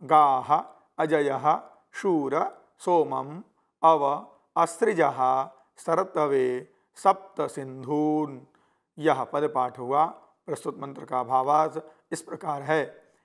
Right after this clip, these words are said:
मंत्र में कहा गया, यजमान प्रार्थना करता है। प्रार्थना पूर्वक यजमान अपने भावों को इंद्र के प्रति व्यक्त करता हुआ कहता है,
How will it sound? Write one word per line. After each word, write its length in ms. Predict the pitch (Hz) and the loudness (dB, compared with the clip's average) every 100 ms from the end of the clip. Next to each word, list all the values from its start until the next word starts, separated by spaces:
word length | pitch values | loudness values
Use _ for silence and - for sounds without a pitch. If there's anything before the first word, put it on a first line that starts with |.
| _ 160 | _ -6
मंत्र 260 | 185 185 | -4 -4
में 160 | 180 160 | -4 -4
कहा 240 | - 143 | 0 0
गया, 380 | 170 139 135 143 _ 151 | 2 -2 -4 -12 _ 0
यजमान 460 | 151 175 156 143 | 0 2 0 -2
प्रार्थना 400 | 143 139 139 165 | -6 -4 -2 -4
करता 360 | 143 123 147 131 | -4 -6 -4 -4
है। 280 | 123 139 _ _ _ _ | -4 -12 _ _ _ _
प्रार्थना 380 | - 185 170 151 | -6 -4 0 0
पूर्वक 360 | 143 147 147 135 | 0 0 0 0
यजमान 400 | 131 139 147 143 | -2 0 -2 -2
अपने 260 | 127 135 | -10 -12
भावों 340 | 131 131 139 165 | -2 -2 0 -2
को 240 | 135 131 | -2 -4
इंद्र 220 | 135 131 | -4 -8
के 160 | 127 135 | -6 -8
प्रति 440 | 123 123 127 117 _ _ | -8 -10 -10 -10 _ _
व्यक्त 340 | 147 170 196 - | -6 -6 -4 -6
करता 320 | 139 135 139 | -6 -4 -2
हुआ 420 | 127 127 131 135 - _ - | -2 -4 -8 -10 -18 _ -4
कहता 340 | 139 143 151 | -4 2 2
है, 260 | 131 120 | 2 -4